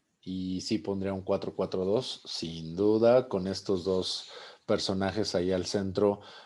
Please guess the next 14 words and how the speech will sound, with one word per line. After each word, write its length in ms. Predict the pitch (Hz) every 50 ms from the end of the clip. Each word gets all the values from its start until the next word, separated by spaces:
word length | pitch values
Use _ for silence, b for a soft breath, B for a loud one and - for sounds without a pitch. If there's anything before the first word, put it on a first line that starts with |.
| B B
eh, 760 | - - 90 90 87 87 87 87 87 87 85 85 85 82 - -
aprovechando 540 | 92 95 - 104 101 98 - - 120 113 113 107
los 180 | 98 92 85
dos, 480 | 104 104 104 - - - - - _ _ _ _ _ _ _ -
los 260 | 90 95 92 92 87
dos 160 | 104 107 98 110
momen-, 300 | 107 104 104 107 110 -
el, 200 | 107 107 110 117 110
el 120 | 113 113
momento 1300 | 113 110 110 120 135 139 131 - 143 135 131 127 123 120 117 113 107 104 104 101 98 95 78 - - - - -
lúcido 520 | 107 107 120 123 120 - 131 113 110 98 -
que 80 | 98
tiene 560 | - - 117 110 113 113 110 107 104 98 95
Rafa, 500 | 87 95 107 110 - - 160 170 165 -